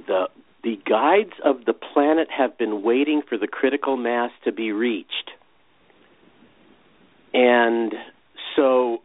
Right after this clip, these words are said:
now that we're there, and now that we're in an age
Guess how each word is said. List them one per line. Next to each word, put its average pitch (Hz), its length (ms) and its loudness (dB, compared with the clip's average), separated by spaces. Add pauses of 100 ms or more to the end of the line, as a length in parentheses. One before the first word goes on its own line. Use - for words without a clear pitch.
(400)
now 117 440 -6
that 196 120 -4
we're 170 220 -2 (160)
there, 110 560 -2 (800)
and 113 360 -6
now 185 460 -4
that 185 380 -2 (320)
we're 120 240 0 (100)
in 180 180 4
an 127 240 0
age 117 460 -6